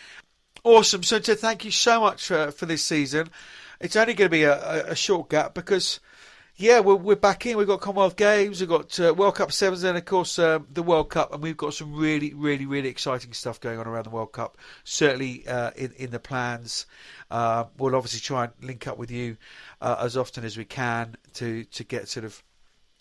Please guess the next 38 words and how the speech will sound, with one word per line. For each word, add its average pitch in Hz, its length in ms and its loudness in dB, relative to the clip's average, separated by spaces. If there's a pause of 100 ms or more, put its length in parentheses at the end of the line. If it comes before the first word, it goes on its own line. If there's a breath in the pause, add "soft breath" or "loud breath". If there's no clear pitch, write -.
some 123 180 -18
stuff 127 340 -6
from 120 140 -20 (200)
within 127 520 -6 (220)
inside 117 920 0
the, 104 340 -10
uh, 101 140 -6 (640 loud breath)
the 147 180 6
England 131 320 -2
camp 139 440 -2
would 131 180 -8
be 135 120 -6
brilliant. 139 480 0 (100)
Um, 131 540 0
yeah, 139 140 -6
not 147 160 -8
quite 151 340 -2
sure. 143 400 0
I - 20 -8
think 135 280 -12
Berth 151 300 -2
might 147 200 -6
be 147 280 -4 (420 loud breath)
out 143 320 0
there 156 320 2
covering 147 460 -6
it. - 100 -10
I 131 80 -10
think 127 180 -16
I - 40 -14
might 131 160 -6
be 120 80 -12
back 123 260 -10
here 143 240 -6
covering 127 360 -8
it. - 140 -16
So, 123 300 -2 (440 loud breath)
uh, 120 300 -2